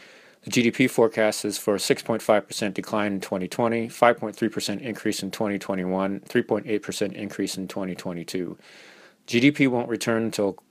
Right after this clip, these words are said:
to quarter four nineteen levels until sometime in twenty twenty-two. The economy has shown it can handle very low unemployment without stoking inflation.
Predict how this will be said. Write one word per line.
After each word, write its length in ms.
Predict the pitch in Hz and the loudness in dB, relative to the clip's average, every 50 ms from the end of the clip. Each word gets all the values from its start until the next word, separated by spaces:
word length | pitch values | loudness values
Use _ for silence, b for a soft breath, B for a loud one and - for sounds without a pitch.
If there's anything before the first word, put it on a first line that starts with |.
| _ _ _ _ _ - | _ _ _ _ _ -4
to 180 | - 110 101 95 | 0 0 0 0
quarter 300 | - - 123 123 131 123 | 2 4 6 6 6 4
four 260 | - - 117 113 113 | 2 2 4 4 4
nineteen 500 | 107 104 110 110 - - 113 107 104 101 | 2 0 -4 -4 -4 -4 -2 -2 0 4
levels 460 | 107 110 104 98 95 92 92 - - B B B B B B B | 4 4 4 4 0 -2 -4 -8 -12 B B B B B B B
until 260 | 101 101 - 117 120 | -6 2 4 4 4
sometime 720 | - - 113 110 110 - - 101 95 92 95 95 95 95 _ | 4 2 -2 -2 -4 -4 -2 0 0 0 0 0 -4 -6 _
in 240 | - 104 95 95 90 | -8 -6 -6 -6 -6
twenty 320 | - - 95 87 87 87 | -8 -6 -6 -6 -6 -6
twenty-two. 580 | - - - - 78 - - - 120 98 87 - - b b b b b b b b b b | -8 -10 -14 -12 -14 -12 -6 -4 -2 -4 -4 -6 -10 b b b b b b b b b b
The 60 | 113 | -2
economy 340 | 104 - 123 127 139 156 147 | 2 4 4 6 6 4 4
has 120 | 139 123 | 2 0
shown 260 | - - 127 127 127 | 2 4 4 4 4
it 80 | 123 - | 2 -2
can 100 | - 101 | -6 -8
handle 300 | 95 113 110 107 107 101 | -4 -2 0 0 0 0
very 280 | 92 - 107 113 127 135 | 2 4 6 6 6 6
low 220 | 127 117 117 110 | 6 6 4 4
unemployment 560 | 107 101 104 - - - 113 107 101 98 - | 2 -4 -6 -6 0 0 2 2 2 -2 -6
without 260 | 95 - - 92 95 | -6 -2 0 0 0
stoking 380 | - - - 101 95 - 90 85 | 0 0 -2 -2 -2 -2 -4 -8
inflation. 580 | 87 85 - - 117 107 104 - - - - | -8 -6 2 4 4 4 4 2 -4 -12 -16